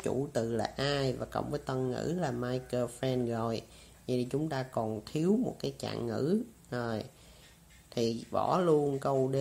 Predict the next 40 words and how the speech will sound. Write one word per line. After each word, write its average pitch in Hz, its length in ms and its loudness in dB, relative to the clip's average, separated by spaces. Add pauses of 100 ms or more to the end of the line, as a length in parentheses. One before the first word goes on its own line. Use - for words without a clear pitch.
(300)
và 117 100 -2
câu 120 200 0
B, 131 100 -2 (280)
bởi 131 100 0
vì 127 180 0
chúng 147 200 0
ta 135 140 0
thấy 147 200 -4
được 127 240 -4
chữ 131 220 0
where 131 320 0
và 110 80 -4 (120)
chữ 117 80 -2
which 151 340 -2 (140)
không 135 200 -2
có 147 100 -4
trong 139 220 -6
công 135 200 -4
thức 180 120 -4 (120)
nè. 107 220 -4 (100)
Rồi, 107 220 -2
kế 127 180 -2
tiếp 151 360 -2
tương 127 220 -2
tự 113 340 0
câu 123 140 0
A 123 220 -2
và 113 120 -4
câu - 120 -6
C 131 440 0
khác 151 220 -6
nhau 127 240 0
ở 123 80 -2
chỗ 127 340 -2
đó 156 60 -2
là 123 140 -2
có 139 240 -4
giới 151 280 -2
từ 110 200 -2
in. 135 280 4